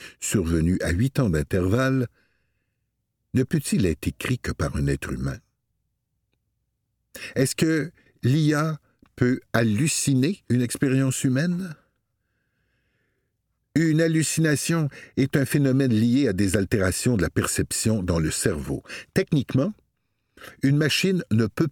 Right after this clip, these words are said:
pas halluciner. Lorsqu'on parle d'hallucination de l'I A, on devrait plutôt parler de l'œuvre d'un faussaire qui paraphrase le réel, pour reprendre la formule de Mathieu Bellil. Un faussaire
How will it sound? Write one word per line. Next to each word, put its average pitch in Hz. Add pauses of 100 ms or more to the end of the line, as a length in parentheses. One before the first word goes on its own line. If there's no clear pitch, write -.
pas 98
halluciner. 65 (1300)
Lorsqu'on 156
parle 208
d'hallucination 90
de 92
l'I 95
A, 147 (360)
on 139
devrait 135
plutôt 113
parler 98
de 85
l'œuvre 82
d'un 78
faussaire 123 (280)
qui 107
paraphrase 90
le 82
réel, 85
pour 73
reprendre 78
la 73
formule 82
de 76
Mathieu 71
Bellil. 69 (960)
Un 113
faussaire 110